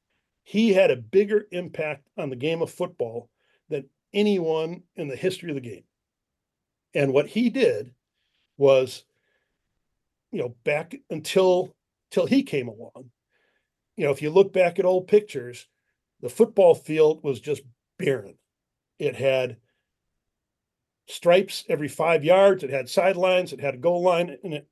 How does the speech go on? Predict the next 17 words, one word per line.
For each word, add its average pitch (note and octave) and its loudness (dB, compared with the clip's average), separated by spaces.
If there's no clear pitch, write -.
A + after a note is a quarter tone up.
you G3 -4
know, B2+ -2
after C#3 -4
nineteen D#3+ -6
twelve, D3 2
it B2+ -4
had C3 -2
end B2+ -8
lines. - -20
And D3 0
he A3+ 2
was A3 4
the F3 -10
guy, B2+ -8
he's F3+ -6
responsible F#3 -2
for, D3+ 0